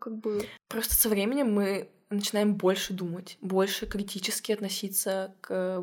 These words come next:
Speaker 2: выборе под партнёра. И ты думаешь: «Вот реально, у меня не было такого, у меня было просто, вот возникло чувство, я какую-то часть понимала, почему именно меня этот человек задел,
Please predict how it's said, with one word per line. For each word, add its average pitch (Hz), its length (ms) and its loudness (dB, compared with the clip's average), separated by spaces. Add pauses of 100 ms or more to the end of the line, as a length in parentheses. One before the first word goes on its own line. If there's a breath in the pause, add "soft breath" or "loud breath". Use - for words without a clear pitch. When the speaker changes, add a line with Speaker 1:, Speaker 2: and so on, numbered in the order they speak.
Speaker 2:
выборе 185 500 -2
под 208 220 -6
партнёра. 185 600 -2 (440 loud breath)
И 214 80 -12
ты 208 100 -2
думаешь: 196 520 2 (140)
«Вот 190 200 -6
реально, 214 280 6
у 190 40 2
меня 202 120 2
не 190 200 2
было 175 200 -4
такого, 175 340 -2
у 175 40 -6
меня 180 160 -2
было 185 180 -2
просто, 190 500 0
вот 175 260 -6
возникло 208 640 2
чувство, 208 680 -2 (540 loud breath)
я 196 400 8 (240)
какую-то 220 520 4
часть 202 480 4
понимала, 220 420 2
почему - 340 0
именно 202 240 2
меня 190 340 0
этот 202 260 0
человек 190 520 0
задел, 180 640 0